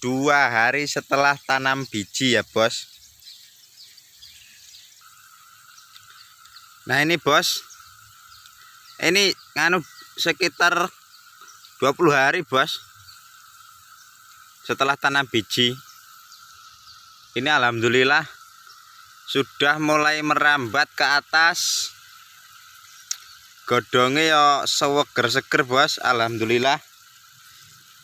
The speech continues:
Dan hari ini mau melakukan pemangkasan tunas air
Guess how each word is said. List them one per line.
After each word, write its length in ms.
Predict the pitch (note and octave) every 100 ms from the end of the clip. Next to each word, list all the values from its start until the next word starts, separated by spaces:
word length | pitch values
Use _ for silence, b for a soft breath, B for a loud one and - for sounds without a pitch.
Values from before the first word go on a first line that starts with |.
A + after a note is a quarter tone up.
| - - - - -
Dan 240 | A#2 B2
hari 480 | B2+ B2+ D#3 D#3+ E3
ini 480 | F3 F#3+ F#3+ F#3+ F3 - - - - - - - - B2
mau 240 | C#3+ E3
melakukan 880 | E3 D#3+ D#3+ D3 - E3 E3 D#3+ C3 - - - -
pemangkasan 720 | C#3+ D#3 D3+ D3 D3 E3 D#3
tunas 320 | C#3+ D3 D3
air 400 | - C#3 D#3 E3+